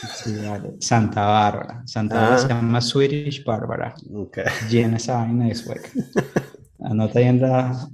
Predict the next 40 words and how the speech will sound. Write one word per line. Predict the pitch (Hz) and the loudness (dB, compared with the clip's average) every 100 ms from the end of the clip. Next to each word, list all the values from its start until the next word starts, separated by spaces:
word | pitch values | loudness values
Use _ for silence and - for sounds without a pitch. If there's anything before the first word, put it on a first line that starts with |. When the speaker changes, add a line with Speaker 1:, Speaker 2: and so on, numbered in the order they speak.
| - | -8
Speaker 2:
Ok. | 101 107 | -4 0
Speaker 1:
en | 95 123 110 | 0 0 -4
las | 104 | 0
notes. | 107 107 - - - - - | 0 0 -4 -12 -12 -14 -10
Speaker 2:
Ok. | 104 - 101 98 - - - - _ _ _ _ _ _ | -8 -2 0 0 -6 -20 -20 -20 _ _ _ _ _ _
Speaker 1:
Y | 127 | 4
el | 120 | 6
bicho | 120 123 139 | 6 6 4
me | 139 | 4
dice, | 127 117 | 4 2
"Brother, | 135 131 | 2 0
nosotros | 110 113 113 | -2 -4 -4
tenemos | 139 120 135 | -2 0 0
el | 131 | -2
barco | 127 123 123 | 0 -2 -2
y | 110 107 | -6 -2
hay | 113 | 2
una | 123 165 | 2 2
marina | 139 139 165 165 151 | 0 0 -2 -4 -4
y | 127 | -4
en | 113 | -2
la | |
marina | 110 110 117 | -2 -2 -4
no | 123 131 | -4 -4
venden | 131 131 131 | -2 -2 -4
hielo". | 135 107 - _ _ | -6 -8 -12 _ _
El | 107 | -4
bicho | 110 139 | -2 -2
decía, | 127 123 | -2 -2
"Marico, | 127 143 | -2 -2
yo | 127 | 2
no | 131 | 2
entiendo". | 143 - 175 170 151 139 131 | 0 -4 0 4 4 4 0
O | |
sea, | - 123 | 0 -2
yo, | - | -2
yo | 135 156 208 | -6 0 2
no | |
<laughs> | |
entiendo. | 131 127 - - - - | 4 0 -4 -4 -2 -2